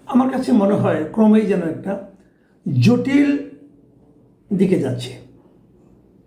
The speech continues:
এটা এ কারণে বললাম যে আমরা দেখেছি এতদিন ধরে যে সরকারি যে কোনো কর্মকাণ্ড, যে কোনো ইস্যুতে বিএনপি তাদেরকে এক ধরনের নিঃশর্ত সমর্থন দিয়েছে।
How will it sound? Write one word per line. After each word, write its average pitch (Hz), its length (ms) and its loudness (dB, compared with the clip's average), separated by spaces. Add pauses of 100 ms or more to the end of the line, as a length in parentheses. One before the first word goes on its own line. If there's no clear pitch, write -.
(520)
এটা 185 140 -2
এ - 180 2
কারণে 262 240 4
বললাম 190 520 0 (520)
যে 214 120 0
আমরা 240 240 2
দেখেছি 233 480 0
এতদিন 185 380 0
ধরে 160 300 -6 (600)
যে 202 140 4
সরকারি 254 460 0
যে 262 320 2
কোনো 294 320 2
কর্মকাণ্ড, 156 680 -2 (760)
যে 196 280 2
কোনো 254 220 -2
ইস্যুতে - 600 -4 (1300)
বিএনপি 226 460 2
তাদেরকে 180 460 -2
এক 170 160 -2
ধরনের 175 300 0
নিঃশর্ত 226 680 0 (120)
সমর্থন 180 560 -2 (160)
দিয়েছে। 175 400 2